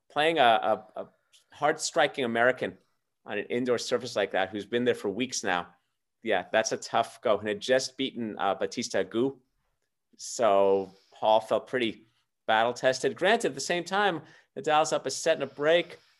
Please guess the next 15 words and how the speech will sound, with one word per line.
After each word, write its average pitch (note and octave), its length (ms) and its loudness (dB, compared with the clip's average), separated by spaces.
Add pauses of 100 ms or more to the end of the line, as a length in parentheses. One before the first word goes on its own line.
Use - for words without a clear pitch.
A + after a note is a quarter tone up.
(140)
second - 320 -10
set C#3 260 -4
tiebreak. D#3 480 4
The C#3+ 120 -2
tiebreaker E3 480 2
really C3 180 4
got A#2 160 4
away A2 160 2
from A#2 220 -4
him. F#2+ 180 -2 (460)
And A2+ 160 -8
then A#2+ 240 2
it A#2+ 120 -6
pretty C3 140 -2
much B2+ 380 -2